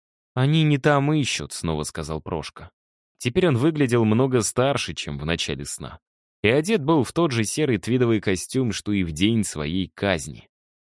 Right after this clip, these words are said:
«Они думают, что наставил какие-то подсказки, ищут всякие знаки, анализируют выражения гримас в глинках, мемуары современников шерстят, а надо искать гораздо ближе,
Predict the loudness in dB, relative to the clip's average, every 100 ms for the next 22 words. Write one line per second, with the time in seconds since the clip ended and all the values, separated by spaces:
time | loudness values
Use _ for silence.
0 | _ _ _ 0 2 4 4 4 4 2
1 | 2 2 2 2 2 4 2 -2 0 0
2 | 2 2 0 0 0 0 -2 -10 -20 _
3 | _ _ -2 0 2 2 2 -2 2 2
4 | 4 2 2 0 -6 -18 _ -2 2 2
5 | 2 2 2 4 2 2 2 2 2 2
6 | 2 2 2 2 2 0 0 -2 0 0
7 | -2 -6 -16 -20 _ _ 2 4 6 4
8 | 2 0 2 2 2 2 2 0 -2 2
9 | 0 0 0 0 -2 -8 _ _ -2 2
10 | 4 4 2 0 0 0 2 2 2 2
11 | 2 2 0 0 -2 -8